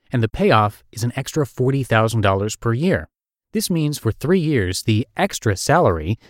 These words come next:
that extra forty thousand over what the State U graduate earns, will go towards paying down your student debt. Every extra dollar earned after year three will be net profit.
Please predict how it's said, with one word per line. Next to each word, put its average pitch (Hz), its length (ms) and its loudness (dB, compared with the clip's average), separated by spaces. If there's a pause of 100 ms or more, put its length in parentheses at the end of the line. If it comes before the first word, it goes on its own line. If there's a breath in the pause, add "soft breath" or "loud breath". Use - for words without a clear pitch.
(120 soft breath)
that 98 260 -2
extra 113 320 -6
forty 110 320 -2
thousand 107 560 0
over 117 240 2
what 107 200 -2
the - 60 -10
State 104 300 -2
U 139 180 0
graduate 90 460 0
earns, 82 320 -8 (300)
will 143 140 2
go 131 200 4
towards 120 340 -2
paying 107 280 2
down 98 240 0
your 95 80 -4
student 95 360 -2
debt. 131 300 2 (540)
Every 190 440 2
extra 135 360 -2
dollar 113 340 2
earned 110 340 0
after 135 400 0
year 98 280 0
three 113 400 0
will 107 180 0
be 104 140 0
net 101 240 -2
profit. 165 420 0